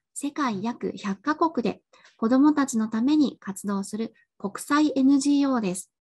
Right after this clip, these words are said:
開発援助、緊急人道支援、アドボカシーを行っています。そしてこのサマースクールはワールドビジョンジャパンだけではなく、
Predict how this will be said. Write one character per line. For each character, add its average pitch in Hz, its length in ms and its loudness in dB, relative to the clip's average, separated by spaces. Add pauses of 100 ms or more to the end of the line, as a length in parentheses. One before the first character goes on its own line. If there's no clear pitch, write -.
(560)
開 254 280 0
発 254 320 -4
援 240 200 0
助、 180 180 -6 (460)
緊 269 200 4
急 285 200 0
人 277 260 2
道 277 180 -2
支 - 160 -6
援、 226 220 -2 (340)
ア 262 100 -2
ド 349 120 0
ボ 349 140 -2
カ 262 140 -6
シ 208 200 -6
ー 220 100 -2
を - 80 -4
行 190 240 -8
っ 185 200 -4
て - 140 -8
い 180 80 -4
ま 208 200 -2
す。 - 180 -8 (1200)
そ 220 180 -6
し - 120 -12
て 294 280 -2
こ 214 120 -2
の 254 120 2
サ 269 160 0
マ 277 200 2
ー - 20 -4
ス - 80 -6
ク 285 100 -4
ー 247 180 0
ル 202 40 -2
は 220 160 -2 (320)
ワ 269 100 2
ー 302 80 4
ル 311 60 4
ド 320 140 0
ビ 311 100 2
ジ 320 80 0
ョ 320 60 4
ン 294 100 2
ジ 285 80 -4
ャ 262 60 -6
パ 311 180 -2
ン 285 80 -2
だ 196 120 -8
け 277 140 -8
で 262 120 -4
は 190 100 -6
な 208 160 -4
く、 - 260 -6